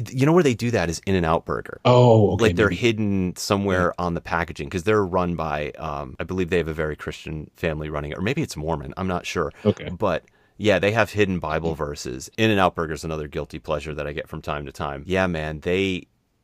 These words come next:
Speaker 1: and they don't give a fuck. They're just like, "Yeah, we're open till one A M every goddamn day of the
Speaker 2: <laughs>
Speaker 1: week." Both of those places, though,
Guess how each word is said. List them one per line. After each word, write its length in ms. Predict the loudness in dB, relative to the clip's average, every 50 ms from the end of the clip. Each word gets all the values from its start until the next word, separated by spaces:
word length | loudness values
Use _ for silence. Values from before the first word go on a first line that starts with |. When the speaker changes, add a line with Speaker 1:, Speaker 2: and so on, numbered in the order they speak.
| _ _ _ _ _ _ -6
Speaker 1:
and 140 | -2 2
they 100 | 4 4
don't 140 | 4 4 2
give 100 | 0 -4
a 40 | -6
fuck. 360 | -4 2 2 2 2 2 -2
They're 140 | -4 -6 -4
just 200 | -4 -6 -4 -4
like, 140 | -2 0 2
"Yeah, 160 | 2 2 2
we're 280 | 0 0 0 2 4 4
open 260 | 2 0 0 -2 -4
till 240 | -2 0 0 0 0
one 220 | 0 0 0 2
A 180 | 2 2 2 2
M 340 | 2 2 0 0 -2 -6 -8 -12 _ _ _ _ _
every 220 | -4 -4 -4 -4 -2
goddamn 460 | 0 4 4 6 6 4 2 2 2
day 200 | 2 4 4 4
of 60 | 2
the 80 | 0 -2
Speaker 2:
<laughs> 120 | -2 -2
Speaker 1:
week." 240 | -2 -2 -2 -2 _
Both 260 | 0 0 0 0 -2
of 80 | -4 -4
those 160 | -4 -4 -6
places, 440 | -6 -6 -6 -6 -4 -6 -8 -10 -8
though, 300 | -8 -6 -6 -6 -8 -10